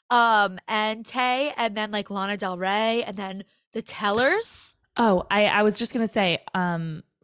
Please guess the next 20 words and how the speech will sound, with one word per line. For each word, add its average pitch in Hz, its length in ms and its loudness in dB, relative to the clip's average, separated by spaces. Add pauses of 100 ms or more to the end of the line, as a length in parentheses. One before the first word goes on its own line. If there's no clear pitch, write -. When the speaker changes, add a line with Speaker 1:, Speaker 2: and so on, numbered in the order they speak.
Speaker 2:
Kaylee 233 280 -2
Teller 190 300 -2
deserves 165 320 -4
a 170 60 -6
proper 170 380 -2
shout 151 260 -4
out 165 360 -6
for 180 120 -6
being, 165 320 -2
like, 160 180 -4
the 175 60 -4
number 156 280 -2
one 160 200 -2
Teva 160 280 -2
stan 175 220 -4
because 170 400 -4
she - 220 -6
started 180 320 0
post-, 175 340 -2
Speaker 1:
Yeah. 185 60 2